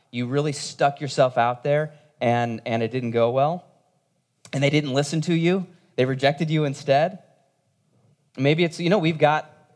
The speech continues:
like Moses, okay, a painful past, a painful past where we did fail and we were rejected. And, and, it, and it really did feel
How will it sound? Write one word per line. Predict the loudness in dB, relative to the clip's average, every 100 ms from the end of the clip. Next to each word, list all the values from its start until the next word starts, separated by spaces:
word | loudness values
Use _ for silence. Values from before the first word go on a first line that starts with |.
| 2
like | 2 4
Moses, | 2 2 2 2 0 -4 -16 -16 -2
okay, | -2 2 2 2
a | -2
painful | -4 -4 -4 -4 -6
past, | -6 -12 -14 -16 -20 _ _ _ _
a | -2
painful | 0 -2 -2
past | -2 -2 -2 -4
where | 0 2 0 -6 -2
we | 2
did | 2
fail | 0 -2 -4 -8 _ _ -2
and | 0
we | 2
were | 2 0
rejected. | -2 -2 -2 -4 -18 _ _ -2
And, | 0 0
and, | 0
it, | -2 -2
and | 0 0
it |
really | 0 -2
did | -2 -4
feel | -2 0 2 0